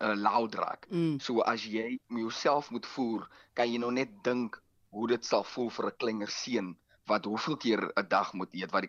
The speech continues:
Speaker 1: comfortability moet hê, wat om, om die fridge oop te maak en iets te kry vir hom om, om
Speaker 2: Mm.
Speaker 1: te eet, maar nou is daar niks in die huis vir hom nie. Ehm,
Speaker 2: Ongelooflik.
Speaker 1: so daai het ek nogals baie aangevat en ja, daar was, ek was baie diep in die rol in. Ehm,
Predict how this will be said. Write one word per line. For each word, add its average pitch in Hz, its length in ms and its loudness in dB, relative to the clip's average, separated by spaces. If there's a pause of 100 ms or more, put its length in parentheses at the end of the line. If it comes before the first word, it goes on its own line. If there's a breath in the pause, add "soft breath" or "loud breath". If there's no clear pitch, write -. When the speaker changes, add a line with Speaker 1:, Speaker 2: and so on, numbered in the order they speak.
(120)
Speaker 1:
comfortability 107 680 0
moet 104 200 -2
hê, 95 160 -4 (460 loud breath)
wat 101 200 2 (200)
om, 110 200 2
om 107 100 2
die 104 100 0
fridge - 320 -2
oop 104 160 -2
te 120 80 4
maak 104 280 2
en 98 120 -2
iets - 180 -2
te 107 100 0
kry 107 240 2
vir 101 140 -2
hom 92 160 2
om, 90 200 -2 (300)
om - 100 -2
Speaker 2:
Mm. - 60 -2
Speaker 1:
te 107 140 4
eet, 107 220 2
maar 101 140 2
nou 101 280 4
is 101 80 -2
daar 98 120 4
niks 101 320 -2
in 110 60 0
die 92 80 2
huis 110 180 0
vir 85 120 -6
hom 85 180 -4
nie. 78 140 -12 (440 soft breath)
Ehm, 92 320 2 (200)
Speaker 2:
Ongelooflik. 151 500 -4
Speaker 1:
so 113 120 2
daai 110 300 4
het 117 120 -2
ek 117 80 -8
nogals 113 280 2
baie - 200 4
aangevat 104 500 0 (220)
en 98 380 -4 (640 loud breath)
ja, 131 260 4
daar 120 140 4
was, - 480 -2
ek 110 200 2
was 107 180 -2
baie 107 300 0
diep 113 200 -8
in 110 120 -4
die 107 80 -4
rol 104 260 -4
in. 127 200 -6 (100)
Ehm, 90 320 -2